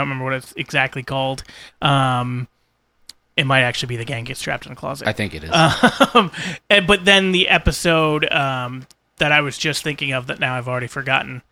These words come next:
Speaker 1: Um,
Speaker 2: I don't listen to you, so
Speaker 1: that, that's
Speaker 2: it's
Speaker 1: fair.
Speaker 2: all you.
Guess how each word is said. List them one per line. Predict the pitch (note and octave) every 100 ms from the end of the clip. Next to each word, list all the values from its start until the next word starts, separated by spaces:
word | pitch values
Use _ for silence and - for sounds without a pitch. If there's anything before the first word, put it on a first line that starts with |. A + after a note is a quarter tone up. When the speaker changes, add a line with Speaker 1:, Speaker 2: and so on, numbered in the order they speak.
| _ _ _
Speaker 1:
Um, | - B2 A#2+ A#2 A#2+ C#3+ - - _ _ _ _ _ _ -
Speaker 2:
I | A#2
don't | A2+
listen | G2 G2+ G2
to | F2+
you, | F2+ F2
so | - E2+ E2 -
Speaker 1:
that, | F3 F3 D#3+
that's | D#3+ -
Speaker 2:
it's | D#3+
Speaker 1:
fair. | C#3
Speaker 2:
all | F#2
you. | F#2 F#2